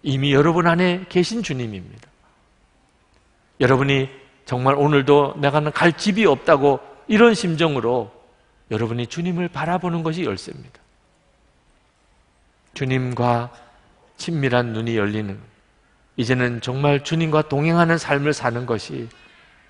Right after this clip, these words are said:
여러분도 사는 길이고, 여러분의 가족이 사는 길이고, 그리고 이 땅에 하나님의 나라가 이루어지는 열쇠입니다.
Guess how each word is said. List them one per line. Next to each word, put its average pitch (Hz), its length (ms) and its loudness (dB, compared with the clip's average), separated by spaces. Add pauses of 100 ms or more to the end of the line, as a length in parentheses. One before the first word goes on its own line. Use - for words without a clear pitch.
(140)
여러분도 160 460 4
사는 160 400 0
길이고, 156 420 0
여러분의 160 420 0
가족이 185 400 0
사는 143 320 -2
길이고, 127 460 -6 (560)
그리고 190 280 4
이 202 120 0
땅에 185 260 -2
하나님의 202 560 -4
나라가 180 360 -2
이루어지는 165 640 -4
열쇠입니다. 127 840 -10